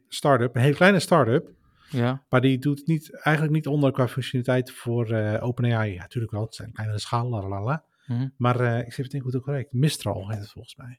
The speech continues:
Speaker 2: Oké.
Speaker 1: Ja.
Speaker 2: Oké. Er is ook nog een, een soort, eh,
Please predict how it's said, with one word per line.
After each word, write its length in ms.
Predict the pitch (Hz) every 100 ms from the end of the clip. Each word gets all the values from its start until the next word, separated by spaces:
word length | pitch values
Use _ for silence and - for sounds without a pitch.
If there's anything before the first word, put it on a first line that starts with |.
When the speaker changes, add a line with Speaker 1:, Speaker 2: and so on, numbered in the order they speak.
| _
Speaker 2:
Oké. 460 | - 175 165 139 208 _ _ _ -
Speaker 1:
Ja. 140 | 123 - _ _ - _ _ _ -
Speaker 2:
Oké. 280 | 135 123 143 175 - - - - - 123
Er 120 | 123 160
is 160 | 147
ook 140 | 185 165
nog 140 | 147
een, 160 | 151 123 151
een 80 | 139
soort, 460 | - 160 147 - - - - _ -
eh, 400 | 135 135 135